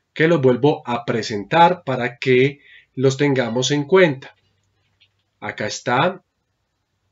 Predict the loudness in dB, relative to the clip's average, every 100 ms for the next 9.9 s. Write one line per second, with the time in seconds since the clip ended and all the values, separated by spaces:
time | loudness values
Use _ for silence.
0 | _ -2 0 0 0 0 0 0 0 2
1 | 4 2 0 0 0 0 -2 0 -2 0
2 | 0 -2 0 6 6 6 2 _ _ -14
3 | -10 -8 -8 -6 -6 -6 0 2 4 0
4 | -4 _ _ _ _ _ _ _ _ 0
5 | 2 4 0 0 4 4 4 2 2 2
6 | 0 2 0 2 0 -2 -8 _ 4 6
7 | 8 8 6 2 -10 _ _ _ _ -14
8 | -6 -4 -2 -2 0 0 -2 -8 _ _
9 | _ 4 6 4 4 4 2 -2